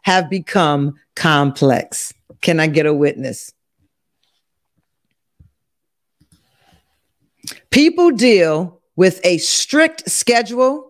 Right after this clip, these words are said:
and are pressed with work and home duties, pressed with it. This creates a lot of stress and tension, even within the daily routine.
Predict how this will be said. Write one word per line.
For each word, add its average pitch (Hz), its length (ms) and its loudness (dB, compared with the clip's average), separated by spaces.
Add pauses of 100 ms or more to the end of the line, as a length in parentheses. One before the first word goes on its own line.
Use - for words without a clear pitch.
(840)
and 208 240 0
are 170 200 -2
pressed 269 600 -2
with 190 240 0
work 226 480 2 (400)
and 170 240 -2
home 240 720 2 (180)
duties, 226 680 2 (1300)
pressed 254 400 -2
with 151 260 -6
it. 120 200 -14 (1400)
This 254 300 2
creates 226 580 0
a 185 100 -2
lot 190 220 2
of 160 80 0
stress 220 800 0
and 165 420 0
tension, 180 640 -2 (300)
even 302 460 4
within 247 340 2
the 220 80 0
daily 196 420 2
routine. 170 640 -2